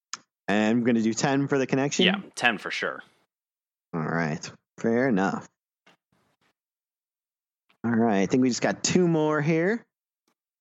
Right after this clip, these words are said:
Speaker 1: We got twenty twelve. They avoided the, uh, the obvious cliche and went with self-entitled. <laughs>
Speaker 2: Oh.
Speaker 1: <laughs>
Speaker 2: Okay.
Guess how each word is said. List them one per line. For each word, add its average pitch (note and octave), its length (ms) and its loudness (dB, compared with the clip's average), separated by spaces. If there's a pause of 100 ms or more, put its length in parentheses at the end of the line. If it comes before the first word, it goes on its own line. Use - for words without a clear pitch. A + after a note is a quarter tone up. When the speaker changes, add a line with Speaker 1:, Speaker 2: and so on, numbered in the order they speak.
(140)
Speaker 1:
We B2+ 120 2
got A#2+ 440 -2
twenty A3+ 360 0
twelve. D#3+ 680 -2 (160)
They B2+ 160 0
avoided D#3+ 640 0
the, C#3 240 2
uh, B2 220 0
the A#2+ 140 -2
obvious C#3 560 -2
cliche C#3+ 640 -2 (420)
and G#2+ 200 2
went D3 160 0
with D#3 160 -4
self-entitled. F#3+ 1600 -2 (320)
<laughs> G3+ 80 2 (2250)
Speaker 2:
Oh. F2+ 440 -8 (1000)
Speaker 1:
<laughs> F#3+ 440 -2 (1080)
Speaker 2:
Okay. A2+ 340 -6